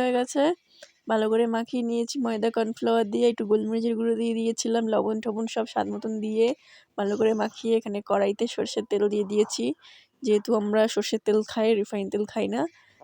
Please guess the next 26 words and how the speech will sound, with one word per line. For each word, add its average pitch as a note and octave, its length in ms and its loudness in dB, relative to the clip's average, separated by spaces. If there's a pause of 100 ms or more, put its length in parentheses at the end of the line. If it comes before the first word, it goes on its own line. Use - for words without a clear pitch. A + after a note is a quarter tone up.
তাই F3+ 160 0
জন্য F#3+ 140 0 (100)
সর্ষের G3+ 320 -4
তেল G3+ 180 2
দিয়ে A3+ 180 0
বানাবো। E3 280 -4 (100)
আর - 160 0
আমাদের G3 280 -2
রান্নাঘরটা G#3+ 520 -2
একটু A3+ 220 -8
ছড়ানো A3+ 360 -4
ছিটানো A3+ 300 -4 (100)
আছে, B3 200 -4 (480)
তোমরা F3+ 280 -4
কিছু - 160 -12 (160)
মনে A3+ 240 -2
করো A#3+ 240 4
না, C#4 60 0 (200)
গরিব G3+ 240 0 (140)
মানুষ, A3 240 0 (180)
গরিব F#3 240 0
মানুষদের G#3 440 -2
রান্নাঘর A#3 380 -2
এরকমই A3 460 -4
হয়। C4 240 0 (1900)
তেলটা A#3 260 0